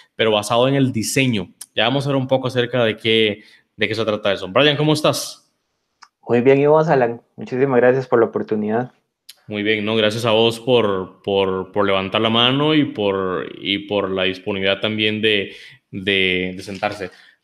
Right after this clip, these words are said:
Speaker 1: Al principio, Brian, para que la gente se, se conecte un poco más con lo que haces, al principio me dices que,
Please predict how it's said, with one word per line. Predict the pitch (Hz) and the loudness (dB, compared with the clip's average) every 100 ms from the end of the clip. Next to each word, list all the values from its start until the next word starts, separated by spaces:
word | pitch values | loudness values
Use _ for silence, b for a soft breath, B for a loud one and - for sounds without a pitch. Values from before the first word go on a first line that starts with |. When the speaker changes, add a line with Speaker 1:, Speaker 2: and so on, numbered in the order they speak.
| - | -6
Speaker 1:
Al | 104 - | -4 -2
principio, | 117 110 117 135 | -2 -4 -2 0
Brian, | 135 120 | 2 0
para | 117 101 | -2 -6
que | 98 | -2
la | 98 | -2
gente | 107 110 117 131 127 | -2 -2 0 0 -2
se, | - - 101 - | -6 -4 -4 -4
se | - 110 | -8 -6
conecte | 107 101 127 | -4 -4 -4
un | 117 | -4
poco | 127 117 | -2 0
más | 113 113 | -2 -2
con | 131 | -4
lo | 123 | -8
que | 113 | -8
haces, | - 117 | -6 -6
al | 120 | -6
principio | 104 101 101 | -10 -8 -6
me | 117 | -4
dices | 110 104 117 | -4 -4 -8
que, | - 104 - | -4 -4 -4